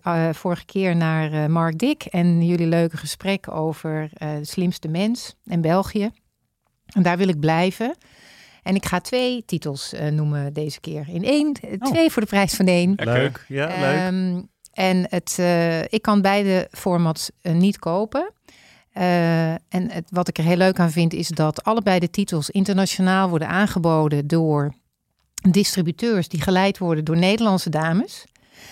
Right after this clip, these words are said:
Speaker 1: Dus na Tanja hebben we er hier wederom twee. Het is echt een ti-, een, een thema, hè? Nederlandse dames in format sales. Eh, maar we beginnen met een kleiner format dat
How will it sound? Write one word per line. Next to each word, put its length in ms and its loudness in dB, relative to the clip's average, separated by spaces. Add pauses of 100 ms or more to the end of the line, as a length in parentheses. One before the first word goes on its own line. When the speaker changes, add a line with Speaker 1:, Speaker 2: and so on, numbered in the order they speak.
(160)
Speaker 1:
Dus 160 0
na 200 6
Tanja 400 4
hebben 220 4
we 60 4
er 60 2
hier 180 2
wederom 440 2
twee. 220 0
Het 100 2
is 80 -2
echt 160 -2
een 100 0
ti-, 180 0
een, 220 0
een 120 2
thema, 440 4
hè? 200 4
Nederlandse 600 4
dames 400 2
in 80 4
format 360 2
sales. 480 -2 (680)
Eh, 160 4
maar 160 6
we 80 2
beginnen 360 4
met 140 4
een 80 2
kleiner 400 2
format 560 0
dat 380 -2